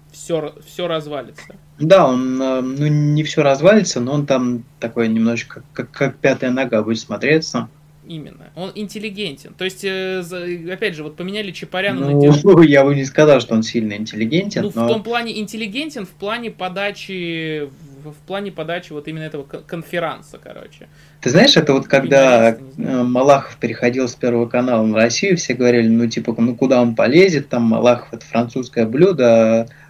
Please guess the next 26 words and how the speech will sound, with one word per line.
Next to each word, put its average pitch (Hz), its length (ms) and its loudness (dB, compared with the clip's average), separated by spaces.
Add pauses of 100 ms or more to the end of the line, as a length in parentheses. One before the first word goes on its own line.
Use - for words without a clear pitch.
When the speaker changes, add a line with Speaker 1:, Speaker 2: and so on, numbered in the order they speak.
Speaker 2:
а 117 80 -4
Россия — 117 420 4
это, 113 180 -4
типа, 110 240 -8
русская 120 340 -6
кухня 110 560 -8 (460)
с - 60 -20
картохой 117 560 -2
и, 107 40 -2 (720)
и 113 60 -14 (600)
вот 110 160 -6
этими 117 240 0
всеми 107 280 -4
делами. 117 420 -2
Speaker 1:
Ну, 147 140 -10
и 147 40 -12
ни 143 140 -14
хера 143 260 -14
ж - 80 -20
подобного. 151 420 -14
Speaker 2:
Ну, 117 260 -2 (720)
ну, 143 220 -2 (640)
и 156 380 -4 (100)
если 165 420 4
не 147 140 6
уходить 147 580 2